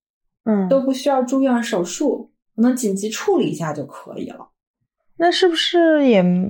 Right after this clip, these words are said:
Speaker 1: 不会造成很大的经济损失？除非那种大的意外，比如说车祸、天灾人祸。
Speaker 2: 哎，对，哎，哎，正好一说到车祸，我再补充一下，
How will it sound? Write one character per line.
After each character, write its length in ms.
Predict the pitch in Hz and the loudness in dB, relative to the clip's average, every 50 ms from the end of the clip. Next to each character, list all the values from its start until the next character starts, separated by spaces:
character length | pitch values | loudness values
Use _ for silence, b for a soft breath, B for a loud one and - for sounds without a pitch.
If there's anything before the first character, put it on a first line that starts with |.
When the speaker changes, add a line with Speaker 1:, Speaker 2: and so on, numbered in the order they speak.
| 190 - | -6 -6
Speaker 1:
不 80 | 208 | -8
会 220 | 202 - 294 302 294 | -4 0 2 2 2
造 180 | - 302 269 | 2 2 2
成 160 | 247 - 233 226 | 2 2 0 0
很 140 | 220 185 | 2 2
大 120 | 180 202 214 | 2 2 2
的 100 | 214 202 | 0 0
经 200 | - - 233 240 | -2 -2 -2 0
济 140 | - 269 240 | 0 0 -2
损 280 | - - 196 - - | -2 -2 -4 -2 -2
失？ 300 | - - - - - - - | -4 -4 -4 -4 -6 -6 -2
除 120 | - 208 | 0 2
非 120 | 190 262 277 | 4 4 4
那 60 | 285 | 4
种 120 | 262 190 180 | 4 2 2
大 240 | - 277 247 208 190 | 2 0 2 2 2
的 120 | 185 180 | 2 4
意 120 | 190 190 | 4 4
外， 160 | 190 185 180 175 | 4 4 4 2
比 100 | - 160 | 2 2
如 140 | 160 170 | 2 2
说 300 | 170 - 185 180 180 185 b b b b b b | 2 0 2 2 2 0 b b b b b b
车 320 | - - - - 214 208 | -6 -4 0 2 2 2
祸、 320 | 202 - 220 190 175 175 | 4 4 4 4 4 2
天 200 | 170 - 208 202 | 0 0 0 2
灾 120 | 202 208 202 | 2 2 2
人 160 | 185 170 170 | 2 0 0
祸。 240 | 175 226 226 185 - b b b b b b b b _ _ _ _ _ _ _ _ _ _ _ _ _ _ _ _ _ _ _ _ | 0 0 -2 -2 -2 b b b b b b b b _ _ _ _ _ _ _ _ _ _ _ _ _ _ _ _ _ _ _ _
Speaker 2:
哎， 280 | 226 220 214 208 208 196 196 | -2 0 0 0 -2 -4 -6
对， 160 | - 208 202 190 | -6 -4 -4 -2
哎， 420 | 180 170 - - - 202 180 - - | -2 -2 -4 -4 -4 -4 -4 -2 -2
哎， 100 | 220 220 220 | -2 -2 -2
正 100 | 233 220 | -4 -6
好 180 | - - 190 175 | -4 -4 -4 -4
一 100 | 185 190 | -4 -4
说 160 | - 226 214 | -4 -4 -2
到 120 | 202 196 | -2 -4
车 220 | 196 - - 240 220 | -4 -4 -4 -4 -2
祸， 180 | - 220 190 | -2 -2 0
我 100 | 175 - | 0 0
再 160 | - 185 170 175 | -2 -2 -4 -4
补 120 | - 160 | -6 -10
充 260 | 165 - - 196 196 | -12 -10 -8 -8 -6
一 60 | 190 190 | -6 -6
下， 180 | - 185 - | -8 -10 -14